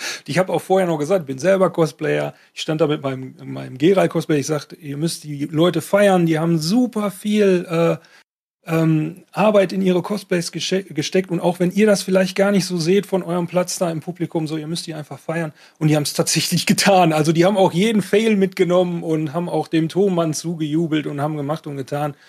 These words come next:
Das Schlimme war, es war dann auch noch so super voll.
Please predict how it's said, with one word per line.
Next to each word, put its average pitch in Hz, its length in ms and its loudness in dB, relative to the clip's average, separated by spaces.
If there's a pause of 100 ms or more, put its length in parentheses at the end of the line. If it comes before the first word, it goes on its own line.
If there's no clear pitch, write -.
(260)
Das - 160 -2
Schlimme 185 300 4
war, 160 160 4
es - 140 -8
war 165 120 2
dann 170 160 2
auch 160 160 -2
noch 156 160 0
so 151 180 -6
super 190 680 2
voll. 190 340 2